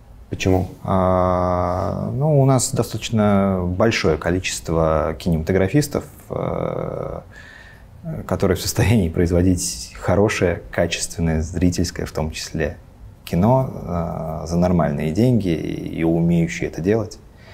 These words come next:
Speaker 2: И, и эта индустрия, безусловно, не только Александром Ефимовичем, э, жила. А, мне кажется, что здесь, ам,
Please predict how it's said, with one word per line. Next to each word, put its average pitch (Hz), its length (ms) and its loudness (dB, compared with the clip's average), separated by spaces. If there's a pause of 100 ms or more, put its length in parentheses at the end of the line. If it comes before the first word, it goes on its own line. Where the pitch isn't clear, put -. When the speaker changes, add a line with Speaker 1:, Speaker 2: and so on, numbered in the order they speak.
(280)
Speaker 2:
И, 85 80 -2
и 80 680 -2
эта - 160 0
индустрия, 87 380 2
безусловно, 82 440 0
не 85 60 2
только 80 320 -2
Александром 78 340 -2
Ефимовичем, 80 580 -4
э, 82 340 -6
жила. 80 320 0 (800)
А, 82 640 2
мне 117 160 4
кажется, - 420 -2
что 98 560 2
здесь, 98 720 2 (1300)
ам, 90 1120 4